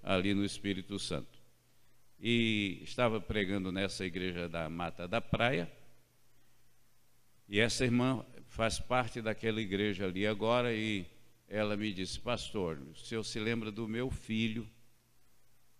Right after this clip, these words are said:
O meu filho caçula fez o vestibular de medicina, eu orei muito, pedi muito a Deus, ele passou no vestibular, fez o curso de médico, fez residência em São Paulo,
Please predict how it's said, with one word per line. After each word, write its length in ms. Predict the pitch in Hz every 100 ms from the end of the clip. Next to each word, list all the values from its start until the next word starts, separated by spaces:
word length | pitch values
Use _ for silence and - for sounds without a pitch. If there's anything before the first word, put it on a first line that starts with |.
| - -
O 40 | 87
meu 180 | 107
filho 320 | 101 120 113 101
caçula 680 | 107 95 - 104 104 95 - - - - -
fez 340 | 107 113 101 104
o 440 | 98 90 73 73 -
vestibular 680 | 76 104 95 - 107 101 104
de 120 | 98 98
medicina, 800 | 98 95 90 - - 110 107 95
eu 140 | 90
orei 360 | 87 87 107 107
muito, 420 | 95 113 117 -
pedi 360 | - 92 101
muito 320 | 98 117 113 98
a 40 |
Deus, 280 | 82 98 90
ele 200 | 101 101
passou 840 | - 110 101 - - 107 120 131 - - - -
no 160 | 101 104
vestibular, 680 | 95 92 - 90 85 92 98
fez 340 | - 147 117
o 100 | 117
curso 420 | - 123 123 -
de 140 | 98 92
médico, 600 | 87 95 110 - 123 - - _ _ -
fez 200 | - 131
residência 760 | - 120 98 107 85 113 - 110
em 60 | 101
São 320 | - 95 82
Paulo, 480 | - 87 92 107